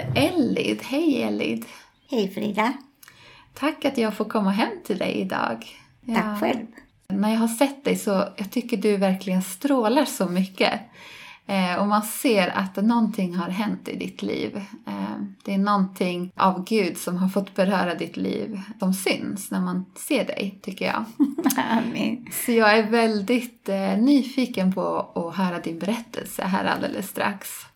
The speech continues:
Speaker 1: Vart ska vi börja? Jag tänkte bara fråga dig. Jag har hört lite bara kort om att du har fötts i Amazonas och sådär. Men vill du berätta lite om hur växte du upp?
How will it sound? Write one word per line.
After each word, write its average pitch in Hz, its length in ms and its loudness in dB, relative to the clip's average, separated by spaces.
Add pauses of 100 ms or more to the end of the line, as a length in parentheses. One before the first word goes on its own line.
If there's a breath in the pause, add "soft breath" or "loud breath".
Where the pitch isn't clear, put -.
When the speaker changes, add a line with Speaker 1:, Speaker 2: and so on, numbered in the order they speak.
(120)
Speaker 1:
Vart 226 140 -2
ska - 160 -2
vi 240 160 6
börja? 233 640 6
Jag 247 180 0
tänkte 277 260 6
bara 240 220 6
fråga 240 580 2
dig. 185 240 2
Jag 196 120 4
har 233 220 4
hört 240 280 0
lite 240 380 0
bara 190 380 2 (300 loud breath)
kort - 380 -2
om 180 300 0 (300 loud breath)
att 190 200 -4
du 175 120 -6
har 185 440 -6 (400)
fötts 196 300 -2
i - 60 -4
Amazonas 190 840 2
och 170 80 -4
sådär. 185 300 -2
Men 185 160 2
vill 220 140 4
du 233 60 2
berätta 254 500 -2
lite 185 340 -2
om 175 300 -6 (240)
hur 247 240 -4
växte 262 400 -6
du 190 160 -2
upp? - 460 -12